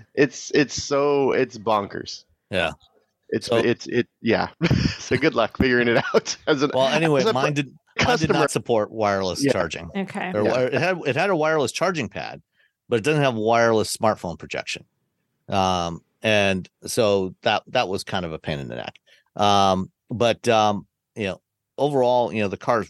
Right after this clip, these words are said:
Speaker 2: it's really comfortable. Um, the base price on the, the G V seventy E V, uh, is sixty-five thousand eight hundred fifty dollars.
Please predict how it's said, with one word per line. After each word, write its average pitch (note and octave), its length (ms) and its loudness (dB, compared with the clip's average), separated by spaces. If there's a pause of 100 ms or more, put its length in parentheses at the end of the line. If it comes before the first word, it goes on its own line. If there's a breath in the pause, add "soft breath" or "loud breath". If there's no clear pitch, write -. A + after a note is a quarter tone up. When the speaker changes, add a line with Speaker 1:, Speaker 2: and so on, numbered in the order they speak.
(140)
Speaker 2:
it's - 180 -8
really E3 200 2
comfortable. A2+ 640 0 (340 soft breath)
Um, F2+ 600 2 (260)
the G2 520 0 (440)
base B2+ 240 2
price B2 360 0
on A#2 200 0
the, G#2+ 460 -2
the G#2 140 0
G A#2 200 -2
V A2 160 -2
seventy A2 680 -2
E G#2+ 60 0
V, G#2+ 320 -4 (380 soft breath)
uh, F#2+ 400 2
is G2 420 -2
sixty-five A#2 600 0
thousand G#2 360 2
eight G2 120 -2
hundred G2 260 -4
fifty G#2 240 -4
dollars. G2 500 0